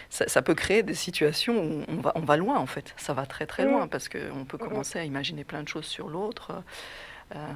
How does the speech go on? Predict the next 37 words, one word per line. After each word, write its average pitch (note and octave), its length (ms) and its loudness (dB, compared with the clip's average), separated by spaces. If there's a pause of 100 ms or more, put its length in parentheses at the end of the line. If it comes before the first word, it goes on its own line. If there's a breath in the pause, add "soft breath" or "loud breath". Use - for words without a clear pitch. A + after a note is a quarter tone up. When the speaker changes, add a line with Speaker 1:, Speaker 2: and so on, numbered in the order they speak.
Speaker 1:
voilà, F3+ 220 -2
on - 20 -6
Speaker 2:
Tout F#3 80 -4
à F#3 40 -2
Speaker 1:
part, D3 200 -2
Speaker 2:
fait. C3+ 60 -8
Speaker 1:
on C3 40 -10
part D3+ 160 -8
dans C3 120 -6
des B2 100 -8
choses, D#3+ 300 -4
euh, C#3 200 -8
qui - 160 -14
vont C3+ 160 -8
très, C3+ 200 -10
très - 180 -10
loin. F3+ 200 -6 (440 loud breath)
Speaker 2:
Mais G#3+ 120 4
Speaker 1:
Et, G#3+ 40 -2
Speaker 2:
même, B3 240 4
euh, F#3+ 320 8
Speaker 1:
mm. F#3 40 2
Speaker 2:
là, G#3+ 120 8
je, G3 300 -2
je, F#3 180 4
je F#3 60 -2
suis - 100 -4
en F#3+ 80 -4
train G3+ 180 -4
de F#3+ 80 -2
Speaker 1:
Mm. E3 80 2
Speaker 2:
t'en F#3 280 0
parler, G3 520 2
euh, G3 160 4
Speaker 1:
Ouais. F3+ 280 2
Speaker 2:
d'y F#3 200 -12
penser. B3 460 -4